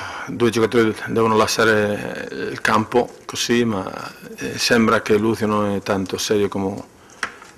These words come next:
eh, all'inizio sembrava. E Julio César, eh, era precauzione, insomma. Non sappiamo oggi, Samuel,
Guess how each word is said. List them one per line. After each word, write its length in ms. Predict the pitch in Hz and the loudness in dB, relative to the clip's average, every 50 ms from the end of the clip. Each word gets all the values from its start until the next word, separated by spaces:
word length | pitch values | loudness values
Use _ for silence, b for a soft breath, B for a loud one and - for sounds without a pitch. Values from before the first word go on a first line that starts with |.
| - - | -16 -10
eh, 200 | - - - 92 | -8 -6 -4 -4
all'inizio 1200 | 92 - 95 98 104 104 107 107 110 110 - - 113 110 110 107 104 101 101 98 98 98 - 90 - | -4 -4 -4 -4 -2 0 2 0 0 0 -2 0 2 4 4 6 4 4 4 2 0 -2 -4 -6 -8
sembrava. 720 | - - - 104 98 95 104 104 107 113 113 - - - - - - B B B B B B B B B B B B B - - | -10 -10 -8 -6 -2 0 2 2 2 2 0 -6 -12 -14 -14 -14 -14 B B B B B B B B B B B B B -14 -4
E 300 | - 107 104 104 107 107 - | 0 2 4 4 4 2 2
Julio 180 | - 117 113 107 | 2 2 2 2
César, 460 | - - 117 107 - - 113 110 107 | 4 4 4 4 4 4 4 4 4
eh, 960 | 107 104 101 101 98 101 101 104 - - - - - - - 110 110 104 - - | 4 2 4 4 2 2 2 0 -2 -2 -4 -4 -6 -4 -4 -4 -4 -4 -4 -4
era 200 | - 104 104 101 | 0 0 0 0
precauzione, 560 | - - 110 95 - 101 92 - - 98 92 | 2 0 0 2 2 2 0 0 -2 -2 -2
insomma. 280 | 92 90 - - - - | -2 -4 -6 -8 -8 -8
Non 200 | - 101 107 110 | -4 -2 0 0
sappiamo 420 | 104 - 104 - - 101 101 104 107 | 0 -2 0 0 2 2 2 4 4
oggi, 420 | 113 117 120 117 110 120 123 123 | 6 6 6 6 6 4 4 4
Samuel, 680 | - - 110 98 104 113 113 110 110 104 104 104 101 | 4 2 2 2 4 4 4 6 6 6 4 4 2